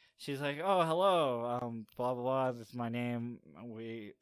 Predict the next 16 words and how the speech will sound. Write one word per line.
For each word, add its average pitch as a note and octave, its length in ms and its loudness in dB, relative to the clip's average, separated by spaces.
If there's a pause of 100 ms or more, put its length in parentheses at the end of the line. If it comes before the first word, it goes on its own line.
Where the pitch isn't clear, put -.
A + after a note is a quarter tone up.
see - 200 -6
we A#2 100 -2
have A2 120 0
a G#2 60 -6
past A2 300 -2
due A2+ 100 -2
balance G#2 400 -2
on G2 300 -6
blah, F#2+ 160 -6
blah, G2 100 -8
blah." A2+ 180 -2 (540)
And, B2 280 -6
uh, A2+ 420 -6 (300)
the B2 80 -2
guy's C3+ 320 -2
like, B2+ 220 0